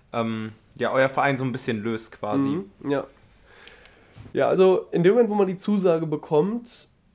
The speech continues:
Speaker 2: freut man sich wahnsinnig. Und, ähm, und im nächsten Moment denkt man sich, okay, wie geht's jetzt weiter? So, das erste, wahrscheinlich Visum, wenn's nicht gerade Europa ist oder je nachdem, also dann,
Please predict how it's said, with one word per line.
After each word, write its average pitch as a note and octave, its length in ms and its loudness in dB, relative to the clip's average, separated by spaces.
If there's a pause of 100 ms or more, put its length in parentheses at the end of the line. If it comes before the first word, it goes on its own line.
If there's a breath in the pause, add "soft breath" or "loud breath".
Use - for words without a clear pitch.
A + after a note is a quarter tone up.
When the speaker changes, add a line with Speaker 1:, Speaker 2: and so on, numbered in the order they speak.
(380)
Speaker 2:
freut D3 280 6
man F#3+ 140 4
sich D#3+ 160 -4
wahnsinnig. F3+ 680 2 (500)
Und, E3 880 4
ähm, C3+ 760 -2 (300)
und D#3 320 -2
im E3+ 200 -2
nächsten A3 260 4
Moment G3+ 180 2
denkt F#3+ 160 2
man F#3 100 2
sich, F#3+ 160 2
okay, C#3 340 2
wie C#3+ 100 0
geht's D#3 160 2
jetzt - 200 0
weiter? F2+ 360 -2
So, E2 220 -6
das - 200 -14
erste, F#3 640 4 (200)
wahrscheinlich C3 520 0
Visum, G2 520 -2
wenn's A2 240 -6
nicht A#2 140 -4
gerade G#2+ 180 -2
Europa C#3 460 0
ist D3 360 0
oder G#2 220 -4
je A2+ 160 -2
nachdem, C#3 380 0
also C#3 320 4 (560 loud breath)
dann, D3 580 -2